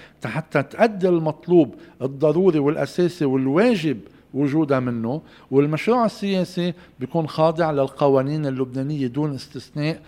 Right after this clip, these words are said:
ودون أي اجتزاء لها. آه، هيدا اللي كان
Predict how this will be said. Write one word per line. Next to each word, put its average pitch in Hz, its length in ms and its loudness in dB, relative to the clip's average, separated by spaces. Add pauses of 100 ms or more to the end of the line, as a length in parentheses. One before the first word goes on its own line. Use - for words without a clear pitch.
(200)
ودون 143 640 2
أي 139 300 -4
اجتزاء 131 460 -4
لها. 113 440 -2 (640)
آه، 147 520 6 (220)
هيدا 233 340 4
اللي 196 220 2
كان 202 400 0